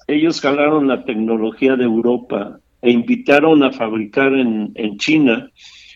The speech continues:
a muchos fabricantes europeos. En el caso del,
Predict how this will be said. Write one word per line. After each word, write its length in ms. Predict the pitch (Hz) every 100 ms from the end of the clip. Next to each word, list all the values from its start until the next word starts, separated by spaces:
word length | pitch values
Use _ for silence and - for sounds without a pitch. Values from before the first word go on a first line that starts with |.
| _ _ -
a 520 | 107 110 113 113 113
muchos 440 | 117 139 147 170 -
fabricantes 640 | 117 104 - 127 131 127
europeos. 920 | 117 107 107 - 117 120 156 - - -
En 160 | 117 117
el 120 | 117
caso 340 | 147 156 165
del, 340 | 131 120 104